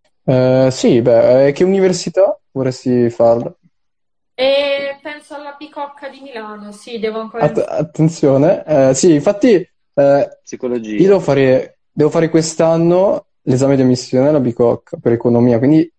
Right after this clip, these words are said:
Speaker 1: ho una caga bestiale, ragazzi, veramente una caga bestiale perché, eh, è difficile. Non so, per, sì, per, comunque per psicologia devi fare comunque il test d'ammissione, giusto?
Speaker 2: Sì, sì, sì, assolutamente sì, purtroppo sì.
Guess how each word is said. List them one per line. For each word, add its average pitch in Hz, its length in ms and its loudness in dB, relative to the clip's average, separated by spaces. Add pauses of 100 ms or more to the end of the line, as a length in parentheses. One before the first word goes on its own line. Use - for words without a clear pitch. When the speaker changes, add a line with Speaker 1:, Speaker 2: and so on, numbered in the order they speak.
(440)
Speaker 1:
ho 123 100 0
una 120 160 0
caga 165 260 -2
bestiale, 131 720 0
ragazzi, 135 440 0
veramente 151 320 0
una 143 140 2
caga 170 220 0
bestiale 165 540 0
perché, 170 420 0 (440)
eh, 117 300 0
è 143 140 0
difficile. 196 1080 2
Non 170 180 0
so, 277 140 0
per, 202 200 2
sì, 170 280 -4
per, 151 460 2
comunque 214 280 2
per 160 180 -2
psicologia 139 540 0
devi 147 160 2
fare 120 300 0
comunque 123 680 0
il 113 100 -4
test 123 160 -2
d'ammissione, 120 520 -2
giusto? 131 340 -10 (260)
Speaker 2:
Sì, 269 180 -14
sì, 269 120 -16
sì, 247 140 -20
assolutamente 233 640 -14
sì, 226 240 -12
purtroppo 208 560 -12
sì. 180 280 -18